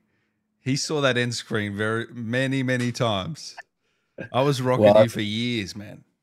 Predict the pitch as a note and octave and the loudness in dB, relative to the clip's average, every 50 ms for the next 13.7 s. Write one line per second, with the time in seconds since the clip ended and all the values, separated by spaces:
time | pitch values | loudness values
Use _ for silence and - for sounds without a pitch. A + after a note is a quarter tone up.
0 | _ _ - - - - - G2+ A#2 A2+ B2+ B2 A#2+ B2 B2+ B2 A2+ B2+ B2 B2 | _ _ -4 -4 -4 -2 2 2 4 6 6 6 8 8 8 10 10 8 8 10
1 | A2+ A2 A2 A2 A2 A2 - F#2 F2 D#2+ D#2 C#2 C2+ C#2 C#2 D2 D2+ D#2 - - | 8 8 8 6 4 2 2 -2 -4 -4 -4 -6 -6 -6 -6 -6 -6 -8 -6 -4
2 | F2 E2 D#2 D#2 D#2+ D#2 D2+ D#2 E2 - G2 G2 G2 G2+ G2 F2 - B2+ - - | 0 0 2 4 4 4 2 2 -2 -4 -6 -4 -2 -2 -4 -4 -6 -10 -12 -10
3 | _ G#2 A2+ A#2 A#2+ C3 C#3+ D3+ C#3+ C#3 C#3+ D3+ C3+ C#3+ C3+ A#2+ A#2 C3 B2+ B2+ | _ -4 -4 -2 2 2 2 4 6 6 6 6 4 4 2 2 4 6 6 6
4 | B2 A#2+ A2+ G2+ A#2+ A#2 A#2+ A2+ A2 G#2 G2+ F#2 F#2 G#2 G2+ G#2+ G#2 G#2 A2 G2+ | 6 4 2 2 2 0 2 0 0 0 0 0 0 0 0 0 0 0 0 0
5 | G2+ G2+ - G#2 G2+ F#2+ F2+ F#2 E2 F2+ G2 - - - A2 A2 G#2+ A2 A2+ A2 | 0 0 -2 -4 -4 -4 -4 -4 -4 -4 -4 -4 -6 -4 -2 -2 0 0 0 0
6 | F#2+ F#2 F#2+ G2 F#2 F#2 F2+ E2+ - F#2+ F2+ F2 E2 D#2+ E2 D#2+ D#2+ - - _ | -2 -2 -2 -4 -4 -6 -6 -6 -4 -4 -4 -2 -2 -4 -6 -6 -8 -10 -14 _
7 | _ _ _ _ _ _ _ _ _ - - - - E2 F2 F2 F2 F2 F#2 F#2 | _ _ _ _ _ _ _ _ _ -4 -4 -2 -4 -4 -4 -2 -2 -2 0 -2
8 | F#2 - - F2+ E2+ D#2+ E2 F#2 F2+ E2+ D#2 - - E2+ D#2 D#2 - - E2 D2+ | -2 -2 -4 -8 -8 -6 0 0 0 0 -2 -6 -8 -8 -6 -4 -4 -4 -4 -6
9 | C#2+ C#2+ C#2+ D#2+ D#2+ D#2+ D#2 D#2 D2+ D2 D2 - _ - - D#2+ D#2 D2+ D2+ D2+ | -6 -8 -8 -6 -6 -4 -4 -6 -6 -8 -12 -16 _ -16 -10 -6 -4 -4 -2 -4
10 | - - - - - _ _ _ _ _ _ A2 - - F#2+ F2 E2 D2+ - - | -4 -6 -8 -14 -20 _ _ _ _ _ _ -16 -10 -2 0 0 0 0 0 2
11 | C#3+ D3+ D3 - B2 A#2 - C#3 B2+ A2+ G2+ F#2 F2 E2+ F2 E2 D2 C#2 - - | 0 0 0 -2 -8 -6 0 2 2 2 4 2 0 0 0 0 0 -2 -6 -10
12 | _ - _ _ _ _ _ _ _ - - - A2 B2 C3+ D3 D3+ C#3 C3+ C3 | _ -20 _ _ _ _ _ _ _ -14 -10 -6 0 2 2 2 2 2 2 0
13 | B2 A2+ A2+ G#2+ F#2+ E2 - - F2+ D2 C2 - - | 2 2 2 2 2 0 -2 -4 -4 -4 -4 -6 -10